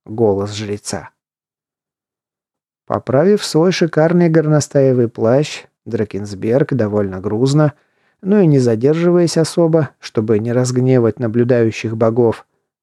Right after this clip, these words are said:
продвинулся в первые ряды своих людей. Пройдя через них, он сделал два шага по полю Тинга и замер, повернувшись к жрецу. Так, сам сражаться не будет.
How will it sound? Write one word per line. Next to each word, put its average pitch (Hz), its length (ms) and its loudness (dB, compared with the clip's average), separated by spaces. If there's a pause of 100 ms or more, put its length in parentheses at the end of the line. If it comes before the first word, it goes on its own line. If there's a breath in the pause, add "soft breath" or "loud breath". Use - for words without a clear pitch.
(100)
продвинулся 147 800 0
в - 100 -6
первые 151 440 2
ряды 127 320 2
своих 107 460 -4
людей. 107 420 -4 (1300)
Пройдя 147 400 2
через 151 340 2
них, 170 260 2
он 156 140 4
сделал 151 540 2
два 131 240 0
шага 147 380 0
по 139 140 0
полю 127 300 2
Тинга 139 440 2
и 131 200 -2
замер, 135 480 2
повернувшись 120 920 -2
к 127 120 -4
жрецу. 120 580 -2 (1600)
Так, 107 520 -12 (160)
сам 139 460 -2
сражаться 123 680 -2
не 120 140 -4
будет. 98 500 -8